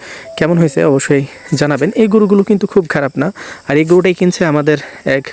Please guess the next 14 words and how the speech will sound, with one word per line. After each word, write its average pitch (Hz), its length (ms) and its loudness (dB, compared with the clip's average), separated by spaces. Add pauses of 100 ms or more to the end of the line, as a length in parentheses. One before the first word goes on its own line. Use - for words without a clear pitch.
(140)
ভাই, 143 140 0 (100)
ওই 151 80 2
যে 143 120 0 (100)
প্যান্ট 127 180 0
পরে 131 200 0
আছে, - 120 -6 (480)
এ - 40 0
ভাই 143 140 2
কিন্তু 147 260 0 (200)
আমাদের 131 260 0 (280)
ভিডিও 131 180 2
দেখে 147 240 -2 (120)
আসে, - 140 -4 (260)
রেগুলারই 135 420 2